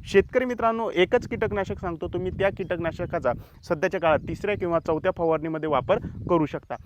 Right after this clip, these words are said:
तर ते कीटकनाशक आहे घरडा केमिकल कंपनीचं पोलीस, इमिडाक्लोप्रिड चाळीस टक्के, फिप्रोनिल चाळीस टक्के. हा घटक असलेलं कोणत्याही कंपनीचं, चांगल्या कंपनीचं तुम्ही कोणतंही कीटकनाशक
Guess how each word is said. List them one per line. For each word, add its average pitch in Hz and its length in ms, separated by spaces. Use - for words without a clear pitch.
तर 233 100
ते 269 120
कीटकनाशक 220 600
आहे 202 140
घरडा 170 280
केमिकल 190 360
कंपनीचं 175 520
पोलीस, 175 460
इमिडाक्लोप्रिड 202 760
चाळीस 170 280
टक्के, 185 220
फिप्रोनिल 180 480
चाळीस 151 340
टक्के. 135 200
हा 175 220
घटक 180 280
असलेलं 165 320
कोणत्याही 165 400
कंपनीचं, 156 540
चांगल्या 160 280
कंपनीचं 170 460
तुम्ही 170 280
कोणतंही 165 340
कीटकनाशक 160 540